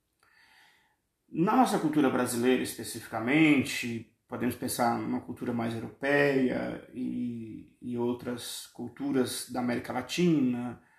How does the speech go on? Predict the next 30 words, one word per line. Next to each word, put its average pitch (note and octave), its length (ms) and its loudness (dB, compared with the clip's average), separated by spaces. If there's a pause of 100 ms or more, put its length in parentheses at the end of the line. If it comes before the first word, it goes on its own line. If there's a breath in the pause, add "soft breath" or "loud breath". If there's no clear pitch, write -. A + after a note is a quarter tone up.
(540 soft breath)
eh, B2 280 0
nós D3 320 0
temos D#3+ 400 4
uma F3 160 4
herança C#3 280 0
muito B2 180 -4
forte - 540 -4
de - 240 -12 (160)
como, D3+ 760 0
de B2 80 -10
uma D3+ 100 0
estruturação E3 720 -2
emotiva D3+ 880 2
muito E3+ 240 0
ligada D3 340 2 (220)
à, C#3+ 80 -6
à - 20 -10
tradição C#3 520 -8
cristã. - 500 -2 (1120)
Eh, A#2 320 -2
se - 180 -6
dividiria B2 460 4
em C3 60 4
grandes C#3 340 4
dois C3 220 2
blocos, A#2+ 500 0
cristão B2 560 -2
católico D#3+ 640 0
e D3+ 100 -10
cristão C#3 760 -4